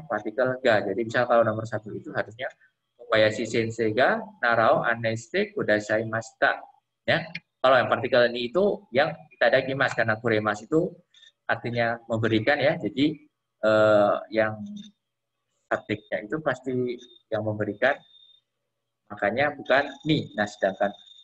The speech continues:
ini karena emang, em, orang menerima, jadi ininya ini dari. Nah, seperti itu. Dan nomor empat,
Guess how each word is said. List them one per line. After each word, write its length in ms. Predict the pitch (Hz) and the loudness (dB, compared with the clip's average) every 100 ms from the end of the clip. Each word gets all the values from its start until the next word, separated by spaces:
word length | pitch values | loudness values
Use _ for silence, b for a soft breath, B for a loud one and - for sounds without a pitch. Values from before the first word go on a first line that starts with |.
| _ _ | _ _
ini 100 | 151 160 | -8 -2
karena 320 | 123 117 110 | -2 -2 -4
emang, 320 | 110 107 98 - _ _ _ | -4 -8 -10 -18 _ _ _
em, 400 | 107 110 107 107 101 _ _ | -4 -2 -4 -8 -16 _ _
orang 600 | 110 110 107 110 110 110 107 - _ - - _ 113 110 107 110 _ _ _ _ _ _ _ _ _ _ _ _ _ _ _ _ _ _ _ _ _ _ _ _ _ - | -2 0 2 0 0 -4 -8 -16 _ -20 -20 _ _ -10 -10 -14 _ _ _ _ _ _ _ _ _ _ _ _ _ _ _ _ _ _ _ _ _ _ _ _ _ -6
menerima, 340 | 110 113 131 147 143 | -2 0 2 0 0
jadi 180 | 107 117 131 156 | -4 -4 -6 -6
ininya 260 | 120 113 104 | -6 -6 -8
ini 120 | 139 107 | -4 2
dari. 260 | 98 107 | 2 0
Nah, 480 | 98 _ _ _ _ | -8 _ _ _ _
seperti 320 | _ _ _ _ | _ _ _ _
itu. 120 | _ 156 _ _ _ _ _ _ _ _ - | _ _ _ _ _ _ _ _ _ _ -6
Dan 160 | 101 | -2
nomor 260 | 98 101 90 | -2 0 -2
empat, 280 | 98 147 | 0 0